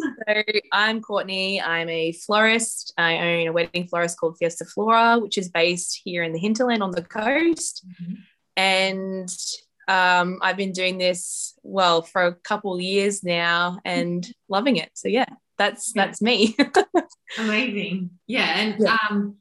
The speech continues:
Speaker 2: I will obviously leave all of your, like, links, like, your Instagram handles and website and whatever in the show notes, but,
Speaker 1: Yeah.
Speaker 2: um, I highly recommend that you guys go fo-, follow Courtney, even if you're not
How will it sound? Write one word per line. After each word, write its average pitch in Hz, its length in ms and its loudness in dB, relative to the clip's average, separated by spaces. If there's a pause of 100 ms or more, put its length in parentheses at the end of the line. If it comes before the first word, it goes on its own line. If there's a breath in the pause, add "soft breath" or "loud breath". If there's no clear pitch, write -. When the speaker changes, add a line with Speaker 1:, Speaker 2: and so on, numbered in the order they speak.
(120)
Speaker 2:
I 226 140 2
will 240 280 0
obviously 214 340 -2
leave 185 340 0
all 190 220 -2
of 175 100 -6
your, 170 180 -4
like, 165 240 -6
links, 233 420 -4
like, 180 200 -6
your 170 320 -6 (280 loud breath)
Instagram 208 400 -2
handles 202 500 0
and 175 180 -6 (220)
website 202 340 -2
and 185 100 0
whatever 170 280 -2
in 185 200 -4
the 175 80 0
show 175 320 -6
notes, 262 320 -8
but, 175 160 0 (440 loud breath)
Speaker 1:
Yeah. 190 220 0
Speaker 2:
um, 180 300 -8
I 202 520 2 (400)
highly 240 800 0
recommend 202 460 -2
that - 80 -6
you 202 320 -4
guys 180 320 0
go 185 180 -2
fo-, - 360 -12
follow 185 340 -2
Courtney, 202 560 -2 (220 loud breath)
even 311 280 4
if 359 180 2
you're 302 340 2
not 247 360 0